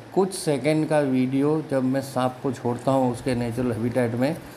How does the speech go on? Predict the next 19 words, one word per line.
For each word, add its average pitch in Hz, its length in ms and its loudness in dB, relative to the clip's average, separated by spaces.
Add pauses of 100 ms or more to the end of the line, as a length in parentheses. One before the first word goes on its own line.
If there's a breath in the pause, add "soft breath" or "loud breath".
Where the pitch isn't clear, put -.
(220 loud breath)
उसका 131 280 2
भी 135 140 4
मैंने 127 240 2
लगाया 120 340 2
है 165 120 2
मित्रों, 160 360 0
आप 127 200 0
देखिएगा। 156 640 2 (380 loud breath)
और 147 280 4 (300)
मेरे 147 280 0
जैसे 147 500 0
उन 160 180 2
लोगों 143 240 2
का 147 180 2 (300)
आप 135 200 0 (500)
सपोर्ट 156 440 2
कीजिए 143 380 -2
जो 143 200 0
सांप 127 300 -2